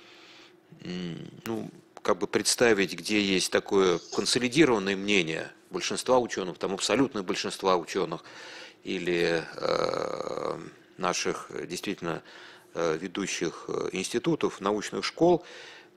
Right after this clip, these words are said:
в каких вопросах нет консолидированного мнения и с чем это связано. Э, консолидированное мнение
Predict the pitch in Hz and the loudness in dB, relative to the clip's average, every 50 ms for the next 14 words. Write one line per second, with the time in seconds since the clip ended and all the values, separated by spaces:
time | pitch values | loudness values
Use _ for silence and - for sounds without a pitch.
0 | _ _ - - - - - - 131 - - 196 - - 147 135 - 147 156 - | _ _ -14 -10 -6 2 6 6 6 8 6 2 6 6 6 6 8 6 4 4
1 | - 135 - - 143 139 - - - 92 - - 101 98 90 95 101 95 95 92 | 4 2 4 6 6 6 6 4 -2 -2 0 0 0 0 0 2 2 2 2 0
2 | 95 92 95 113 139 131 117 95 82 - - - 101 92 92 - 90 - - 98 | -2 -2 -2 -2 -2 0 -2 -2 -2 -2 -2 0 0 0 0 -2 -2 0 2 2
3 | 82 78 - - - - - - - - _ - - - - - - - - - | 2 2 0 -6 -16 -20 -20 -20 -20 -20 _ -20 -18 -18 -16 -16 -16 -18 -18 -18
4 | - - - - - - - 98 98 95 92 90 82 80 78 78 73 67 - - | -20 -20 -20 -20 -12 -4 0 2 4 6 6 6 6 6 6 4 4 2 0 -2
5 | - - _ - - - - - - - - 123 107 - 151 147 156 175 208 196 | -6 -14 _ -16 -16 -16 -16 -18 -12 -8 -4 -2 0 2 2 4 6 8 10 10
6 | 170 151 143 135 123 123 120 131 143 143 139 135 127 117 107 101 92 | 8 8 6 4 4 4 4 4 4 6 6 6 6 6 6 6 4